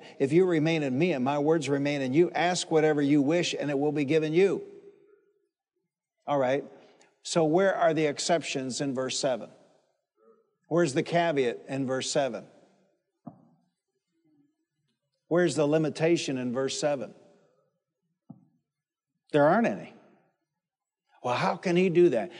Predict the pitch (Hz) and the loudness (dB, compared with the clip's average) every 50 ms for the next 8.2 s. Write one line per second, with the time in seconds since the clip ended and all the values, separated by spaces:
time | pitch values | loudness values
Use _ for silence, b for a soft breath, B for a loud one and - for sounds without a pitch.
0 | B B B 170 175 185 196 196 - 180 170 160 170 190 175 - - 175 175 175 | B B B -4 -2 -2 -2 -2 -2 -2 0 2 2 2 0 -2 -4 -6 -6 -6
1 | 165 139 98 - - - - b b b b b _ - - 214 226 220 220 202 | -6 -8 -8 -10 -12 -14 -16 b b b b b _ -4 -2 -2 -2 0 2 2
2 | 202 208 196 190 185 175 - - - 180 180 180 175 - - 143 123 117 - 117 | 2 4 4 2 0 0 -2 -2 0 0 2 2 0 0 0 -2 -2 0 0 -2
3 | 104 - B B B B B B _ - 143 135 139 165 196 214 233 - - - | -2 -2 B B B B B B _ -2 0 0 0 0 -2 -4 -6 -10 -14 -4
4 | 117 160 180 180 - - - 208 254 311 311 262 - - - - _ _ _ _ | 0 2 2 2 0 -2 -2 -2 -2 -2 -4 -6 -10 -12 -18 -20 _ _ _ _
5 | _ _ _ _ _ _ _ _ _ _ _ _ _ _ _ _ _ _ _ _ | _ _ _ _ _ _ _ _ _ _ _ _ _ _ _ _ _ _ _ _
6 | _ _ _ _ - 131 165 147 131 165 131 113 - B B B B B _ _ | _ _ _ _ -4 -2 -2 0 2 0 0 -2 -6 B B B B B _ _
7 | _ _ _ - 147 151 131 - - 202 254 302 294 226 156 135 123 120 120 113 | _ _ _ -2 -2 0 -2 0 0 2 2 2 0 0 -2 -4 -4 -2 -4 -4
8 | 104 92 90 92 | -4 -6 -10 -14